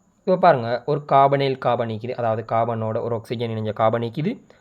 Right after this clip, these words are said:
அதுக்கு ரெண்டு பக்கமுமே ஒரு ஆர் தொகுதி காணப்படுது. இதை சொல்றது கீட்டோன். வெவ்வேறு விதமா சொல்ல போனா, ஒரு ஏரைல் தொகுதி இணைஞ்ச ஒரு கீட்டோன். சரியா?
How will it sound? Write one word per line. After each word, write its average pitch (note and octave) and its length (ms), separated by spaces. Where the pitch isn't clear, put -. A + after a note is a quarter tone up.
அதுக்கு F3 280
ரெண்டு F3 300
பக்கமுமே B2+ 840
ஒரு B2 220
ஆர் A#2 260
தொகுதி G#2 240
காணப்படுது. G#2 720
இதை D3+ 220
சொல்றது A#2+ 720
கீட்டோன். G#2 540
வெவ்வேறு D#3+ 380
விதமா C#3+ 180
சொல்ல C3 220
போனா, B2 380
ஒரு C#3+ 220
ஏரைல் E3 440
தொகுதி C#3+ 260
இணைஞ்ச A#2+ 560
ஒரு C#3+ 160
கீட்டோன். A2+ 520
சரியா? C#3 560